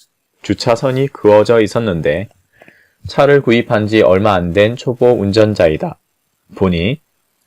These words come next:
주차선을 물고 차를 빡삐딱하게 세운 것이다. 이때 저쪽에서 주인인 듯한 남자가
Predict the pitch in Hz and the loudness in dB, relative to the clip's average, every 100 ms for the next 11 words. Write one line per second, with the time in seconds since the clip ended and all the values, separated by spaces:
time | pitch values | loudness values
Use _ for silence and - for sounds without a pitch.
0 | _ _ _ _ - 110 123 123 131 131 | _ _ _ _ -4 0 2 2 0 0
1 | 127 90 95 104 110 117 - 123 120 - | -2 -2 -2 2 0 -2 -2 -2 0 -2
2 | 135 - 135 - 131 - 123 120 117 123 | -6 -6 -8 -2 -2 -2 -2 0 0 -2
3 | 117 87 - - - _ _ _ - - | -2 -2 -4 -12 -16 _ _ _ -20 -20
4 | - _ _ - - _ - 131 - 135 | -20 _ _ -20 -20 _ -4 -2 2 2
5 | 110 101 127 110 104 110 110 110 - _ | 2 0 2 2 2 2 4 2 -2 _
6 | - - 123 127 127 120 127 113 107 87 | -8 -2 0 0 -2 -4 -4 -2 0 -2
7 | 85 87 82 82 78 | 0 0 2 0 -2